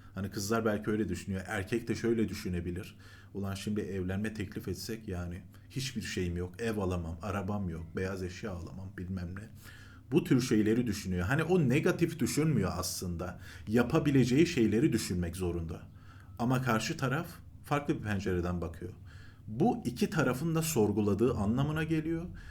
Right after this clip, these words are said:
ve bir şekilde ortak bir noktayı bulmaları gerekiyor. Çiftlerin büyük çoğunluğu bunu yapmadığı için zaten sıkıntı yaşıyorlar.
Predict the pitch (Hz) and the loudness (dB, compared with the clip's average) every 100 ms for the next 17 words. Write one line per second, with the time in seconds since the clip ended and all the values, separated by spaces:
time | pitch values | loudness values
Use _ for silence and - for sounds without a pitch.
0 | - 110 110 127 - - 95 95 104 104 | -4 2 2 4 2 0 0 0 -2 0
1 | 95 - 139 135 101 95 110 120 95 92 | -2 -2 -2 0 0 0 2 4 4 2
2 | 95 92 98 131 160 156 147 - - 208 | 2 2 2 2 2 2 -2 -4 -8 -8
3 | - - - - - - 220 147 156 160 | -12 -16 -18 -14 -6 -4 0 6 6 8
4 | 170 165 156 139 143 139 156 170 - 127 | 4 4 2 2 4 4 4 0 0 -2
5 | 151 156 127 110 101 139 135 - 139 - | 0 -2 0 0 0 0 -2 -4 -6 -4
6 | 104 - - - - | -6 -6 -10 -10 -14